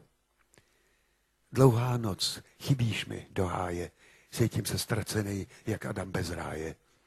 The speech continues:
To ledový jablko, který jsi mi podala, klidně ti zahraju i na dvě čembala.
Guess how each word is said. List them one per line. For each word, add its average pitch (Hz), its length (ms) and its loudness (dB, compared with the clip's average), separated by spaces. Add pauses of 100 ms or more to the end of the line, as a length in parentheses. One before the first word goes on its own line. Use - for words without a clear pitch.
(400)
To 113 100 2
ledový 110 400 4
jablko, 113 460 2 (160)
který 98 280 -2
jsi 101 140 -4
mi 101 60 -4
podala, 104 460 -2 (380)
klidně 120 340 2
ti 110 160 -4
zahraju 101 420 2
i 110 120 0
na 98 140 -6
dvě 87 200 -6
čembala. 90 540 -8